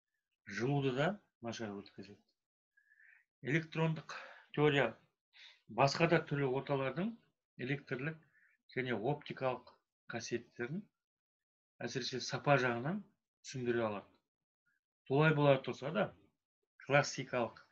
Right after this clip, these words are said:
электрондық теория кейбір мәселелерде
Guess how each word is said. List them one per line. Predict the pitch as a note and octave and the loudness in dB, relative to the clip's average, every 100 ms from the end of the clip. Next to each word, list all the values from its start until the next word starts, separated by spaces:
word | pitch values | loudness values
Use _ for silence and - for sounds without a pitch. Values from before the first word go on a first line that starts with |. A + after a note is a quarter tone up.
| - - _ _ | -20 -20 _ _
электрондық | A#2+ A#2+ - A#2 A2 G#2 - _ _ _ | -4 -2 0 -2 -2 -10 -20 _ _ _
теория | - A#2+ C3 G#3+ - _ _ _ _ | 0 2 4 2 0 _ _ _ _
кейбір | - D3+ D3 C3+ | -2 2 2 2
мәселелерде | B2+ B2+ B2 B2+ B2+ A3+ | -2 -4 -4 -4 -2 -2